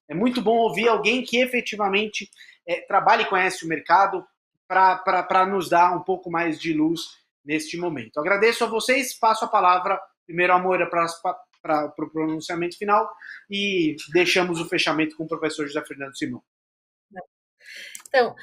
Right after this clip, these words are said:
Speaker 2: a, as minhas palavras finais, primeiro, são de agradecimento de tá aqui. É uma honra enorme tá ao lado do professor Simão e, e, e do,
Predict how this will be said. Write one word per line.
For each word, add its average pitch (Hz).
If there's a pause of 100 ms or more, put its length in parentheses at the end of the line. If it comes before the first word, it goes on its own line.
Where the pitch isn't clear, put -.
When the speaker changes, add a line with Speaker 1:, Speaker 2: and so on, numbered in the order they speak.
(300)
Speaker 2:
a, -
as 247
minhas 285
palavras 277
finais, 262
primeiro, 269
são 311
de 311
agradecimento 285
de 220
tá 214
aqui. 233
É 226
uma 220
honra 233
enorme 226
tá 196
ao 185
lado 190
do 196
professor 202
Simão 202
e, 196
e, 202
e 180
do, 208